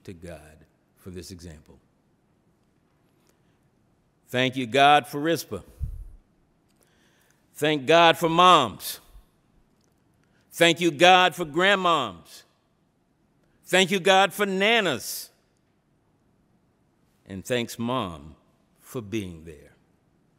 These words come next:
There's a very old toast that was one of Mister Armstrong's favorites. We were discussing this last night at dinner, in which he would raise his glass,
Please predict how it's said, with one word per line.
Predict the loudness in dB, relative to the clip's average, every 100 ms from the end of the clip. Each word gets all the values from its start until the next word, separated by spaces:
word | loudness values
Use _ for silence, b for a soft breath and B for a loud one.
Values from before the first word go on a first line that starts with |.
| _ _ _ _ _ _ _ _ _ _
There's | -12 -8
a |
very | -4 -2 0
old | 0 -2 -6
toast | -6 -6 -8 -12
that | -12
was | -10
one | -10 -10
of | -10
Mister | -12 -10
Armstrong's | -10 -12 -12 -12 -12 -14
favorites. | -14 -16 -16 -20 -20 -20 _ _ _ _ _ _ _ _ _ _ _ _ _ _ _ _ _ _ _ _ _ _
We | -12
were | -12
discussing | -14 -8 -8 -8 -10
this | -12 -10
last | -10 -10 -12 -14
night | -12 -12
at | -16
dinner, | -16 -14 -16 -18 _ _ _ _ _ _ _ _ _ _ _ _ _ _ _ _ b b b
in | -8 -2
which | -2 -2
he | -4
would | -4
raise | -2 -2 -2
his | -6 -6
glass, | -2 0 0 -4 -10 -20 -20